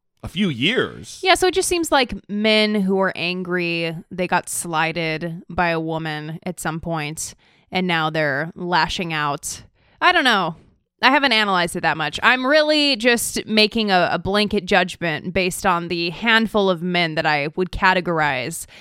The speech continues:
Speaker 2: as men's rights activists.
Speaker 1: Oh, well, also those dick faces at the bar.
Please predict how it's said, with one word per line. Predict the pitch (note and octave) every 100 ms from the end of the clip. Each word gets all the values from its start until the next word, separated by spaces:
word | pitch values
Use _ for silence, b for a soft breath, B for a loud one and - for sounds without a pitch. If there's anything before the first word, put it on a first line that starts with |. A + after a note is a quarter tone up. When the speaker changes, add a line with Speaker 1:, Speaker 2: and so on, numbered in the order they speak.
| B
Speaker 2:
as | G#3 F3+
men's | G3 G3 F3+ -
rights | D#3+ C#3 A2+
activists. | D3+ - B2+ G#2 -
Speaker 1:
Oh, | B3+ A3+
well, | G3 F#3
also | F3 - C#3+
those | B2+ B2+ G#2+
dick | F#2+ C3+ -
faces | A#2+ G#2 G#2 F#2+ E2+ - - _ _ _ _
at | D#3 -
the | A2+
bar. | C3+ G#2+ C#2+ G1+